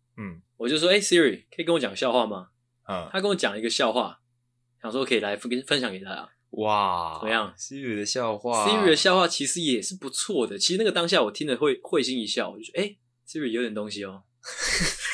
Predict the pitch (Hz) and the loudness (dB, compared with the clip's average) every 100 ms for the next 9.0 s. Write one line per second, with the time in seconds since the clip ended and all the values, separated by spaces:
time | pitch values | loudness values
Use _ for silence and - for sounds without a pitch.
0 | 480 - 640 605 659 - - 101 - 123 | 2 4 4 0 -6 -8 -2 0 0 2
1 | 131 156 - 294 - - - - - 87 | 2 0 0 -2 -2 -8 -20 -14 -8 -8
2 | 98 _ _ - 92 98 104 92 _ - | -8 _ _ -4 -2 0 0 -4 _ 2
3 | 127 127 143 120 - _ - - - - | 4 6 4 2 -6 _ -20 -20 -12 -2
4 | 147 123 127 107 98 104 104 98 92 95 | 2 4 4 2 -4 -6 -4 -4 -8 -12
5 | - _ _ _ - - 175 151 113 104 | -16 _ _ _ -20 0 2 4 4 2
6 | 98 85 - - - 135 147 151 - - | -4 -10 -12 -10 -6 0 2 2 -4 -20
7 | - - 120 120 120 135 139 131 131 131 | -18 -6 -2 0 2 2 2 4 4 4
8 | 127 120 113 113 113 113 107 101 107 | 4 2 4 4 4 4 2 0 -6